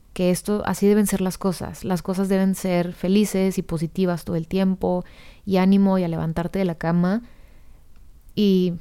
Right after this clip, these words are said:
justo durante el día estuve viendo videos como de, este, es, o sea, que rodeaban este tema, y decía, una persona que tiene esta condición o que tiene tendencias suicidas no decide tenerlas.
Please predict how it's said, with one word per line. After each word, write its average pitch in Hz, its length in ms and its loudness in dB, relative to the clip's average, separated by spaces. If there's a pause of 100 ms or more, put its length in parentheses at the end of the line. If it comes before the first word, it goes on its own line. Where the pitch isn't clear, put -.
justo 196 640 -2 (160)
durante 185 340 0
el 175 120 2
día 175 340 0
estuve 175 280 -2
viendo 185 260 0
videos 170 440 -4
como 170 300 -2
de, 156 400 -6
este, - 300 -12
es, - 260 -12 (220)
o 180 80 -10
sea, 175 280 -8
que 170 140 -10
rodeaban 170 320 -2
este 196 200 -2
tema, 185 380 -2 (400)
y 196 120 0
decía, 175 520 -2 (480)
una 208 220 2
persona 196 460 0 (380)
que - 120 -10
tiene 175 240 0
esta 202 160 -4
condición 170 680 -2 (540)
o 175 100 -8
que 175 100 -6
tiene 190 220 2
tendencias 185 500 0
suicidas 175 460 -2 (260)
no 175 600 0
decide 190 520 0
tenerlas. 175 760 -4